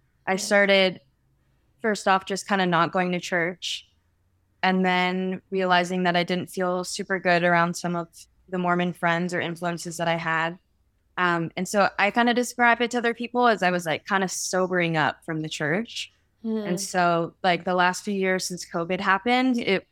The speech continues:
Speaker 1: I mean, as terrible of a thing that, as that was, it gave me this beautiful time to just really go into a place just with myself and figure out what I think is true or not,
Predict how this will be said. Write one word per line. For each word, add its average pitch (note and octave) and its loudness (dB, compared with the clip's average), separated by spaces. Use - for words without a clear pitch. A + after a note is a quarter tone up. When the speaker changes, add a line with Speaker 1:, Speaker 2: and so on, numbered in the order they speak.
Speaker 1:
I F#3 -2
mean, F3 0
as E3+ -4
terrible F3+ 0
of E3+ -2
a E3+ -4
thing F3 -4
that, D#3+ 0
as F3 -2
that E3 0
was, E3+ 0
it F3+ -10
gave F3 -6
me F3 -4
this E3+ -8
beautiful F3 -4
time F3 -2
to - -12
just - -4
really A3+ 4
go G3+ 2
into A3+ 2
a G3 -2
place G#3 0
just G3 -8
with F#3+ -10
myself F3+ 0
and F#3+ -8
figure F#3 -4
out F3 6
what F3 4
I F3 2
think F3+ -12
is F3 -10
true F#3+ -4
or F3+ 0
not, E3 0